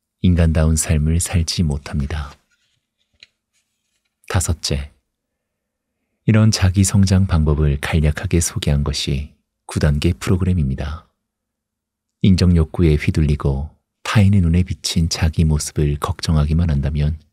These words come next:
자신의 삶에 전력을 다하지 못합니다.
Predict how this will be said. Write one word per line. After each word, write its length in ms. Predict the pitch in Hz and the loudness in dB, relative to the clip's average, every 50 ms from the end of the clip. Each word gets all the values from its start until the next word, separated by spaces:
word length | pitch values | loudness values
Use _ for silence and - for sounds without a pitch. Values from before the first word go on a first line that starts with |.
| _ _ _ _ _ _ _ _ _ _ _ _ - - _ - | _ _ _ _ _ _ _ _ _ _ _ _ -20 -16 _ -2
자신의 360 | - 107 - - 113 107 107 | -2 -2 0 2 2 2 2
삶에 600 | - - 110 104 98 92 78 71 69 71 - _ _ _ _ _ _ _ _ _ - | 2 2 2 2 2 2 0 0 -2 -4 -10 _ _ _ _ _ _ _ _ _ -2
전력을 400 | - 92 78 71 73 - 90 87 | 0 0 0 2 2 0 0 0
다하지 460 | - - - 76 73 71 - - 95 | 0 -2 -2 0 0 0 0 0 0
못합니다. 680 | 85 80 - - 82 76 71 71 76 71 73 76 - | 0 -2 -2 -4 -4 -4 -2 -4 -6 -8 -10 -12 -16